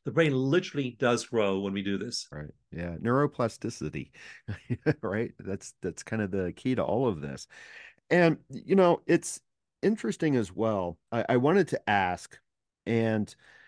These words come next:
Speaker 2: this is something that I ask quite a bit and think about a lot. And I wanted to ask you, because it's often seen that the point of meditation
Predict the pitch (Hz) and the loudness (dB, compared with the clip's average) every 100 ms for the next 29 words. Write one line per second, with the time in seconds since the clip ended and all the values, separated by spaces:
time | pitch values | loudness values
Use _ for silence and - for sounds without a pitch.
0 | - _ - 190 196 202 175 147 117 120 | -20 _ 0 2 4 4 4 4 4 4
1 | 127 117 123 - - 117 110 123 104 90 | 6 4 2 -4 -4 0 0 0 -4 -8
2 | - - _ _ _ _ _ _ - 113 | -12 -20 _ _ _ _ _ _ -4 -2
3 | 107 - 156 143 107 104 98 98 92 87 | 0 2 2 2 2 2 2 -2 -4 -6
4 | 85 - - _ - 98 98 85 104 117 | -8 -10 -20 _ -8 -4 -4 -4 -2 0
5 | 147 123 101 101 - 73 76 104 - _ | 0 0 0 -2 -6 -10 -10 -12 -18 _
6 | _ _ _ - _ _ - 117 131 123 | _ _ _ -20 _ _ -4 -2 4 4
7 | 117 - 117 87 131 131 156 131 127 120 | 4 0 0 4 2 4 0 2 0 0
8 | 107 - - 104 _ _ 156 170 190 - | 0 -4 -6 -8 _ _ 0 4 2 0
9 | - 117 98 104 95 92 - 78 - 69 | 0 0 0 -2 -2 -6 -6 -8 -8 -10
10 | 110 | -12